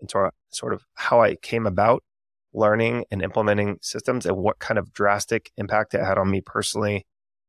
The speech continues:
um, both personally and professionally. So, uh, we'll go ahead and dive right in. Again, as I said before, uh, we will get to a lot more of inter-, interview style, uh, format podcasts.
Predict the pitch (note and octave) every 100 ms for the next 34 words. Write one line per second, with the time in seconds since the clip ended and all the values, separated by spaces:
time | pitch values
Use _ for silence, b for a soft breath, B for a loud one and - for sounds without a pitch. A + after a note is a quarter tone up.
0 | _ G2 F#2+ F2 E2+ - G2+ - G#2 -
1 | - F#2+ - G#2+ - - - - _ _
2 | _ _ - A#2 G#2+ - _ _ - G#2
3 | F#2+ - A2 A#2+ C#3 B2+ G2+ A2 G#2+ G2+
4 | A#2+ E3 D3 _ _ _ _ _ _ _
5 | _ - A2+ G#2+ G2 G2+ - A#2+ G#2+ -
6 | B2 A#2+ - A2 G2 A2+ A2 G2+ A#2 -
7 | D3 A2+ A2 G#2+ _ A2 A2 A2 G#2+ G#2
8 | - G#2 F2+ A2 A2+ G#2 - G#2+ G#2 G#2
9 | G2+ - G#2 G2+ - _ _ _ _ _
10 | - A2 G#2 - G#2+ - - G#2+ A2 G#2
11 | -